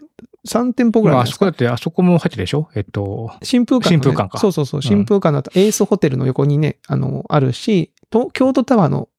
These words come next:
Speaker 1: 下？
Speaker 2: うんうん。あ、そうですね。
Speaker 1: あそこにもあるし。
Speaker 2: 京都タワーもできたしね。うん。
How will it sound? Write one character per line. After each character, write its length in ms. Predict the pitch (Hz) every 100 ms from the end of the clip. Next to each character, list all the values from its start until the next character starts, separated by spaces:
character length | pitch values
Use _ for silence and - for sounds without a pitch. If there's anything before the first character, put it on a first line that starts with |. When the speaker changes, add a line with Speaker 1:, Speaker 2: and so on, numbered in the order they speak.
| _ _ _
Speaker 1:
下？ 300 | - - 214 - _
Speaker 2:
う 60 | 160
ん 200 | 135 113
う 20 |
ん。 60 | 120
あ、 100 | 113
そ 100 | -
う 20 |
で 60 | 107
す 40 |
ね。 140 | 123 113
Speaker 1:
あ 100 | 185
そ 140 | - 202
こ 40 |
に 80 | 170
も 120 | 135
あ 40 |
る 100 | 123
し。 40 | 120
Speaker 2:
京 80 | 98
都 100 | -
タ 60 |
ワ 80 | 120
ー 0 |
も 20 |
で 0 |
き 0 |
た 60 | 120
し 20 |
ね。 20 | -
う 60 | 127
ん。 380 | 104 101 101